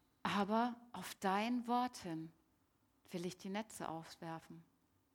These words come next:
Ich weiß nicht, warum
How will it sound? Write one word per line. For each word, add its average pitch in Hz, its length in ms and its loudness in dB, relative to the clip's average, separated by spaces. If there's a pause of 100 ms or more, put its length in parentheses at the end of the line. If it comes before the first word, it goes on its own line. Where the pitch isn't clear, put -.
(1080)
Ich - 200 -2
weiß 311 340 12
nicht, 339 260 4 (640)
warum 277 540 10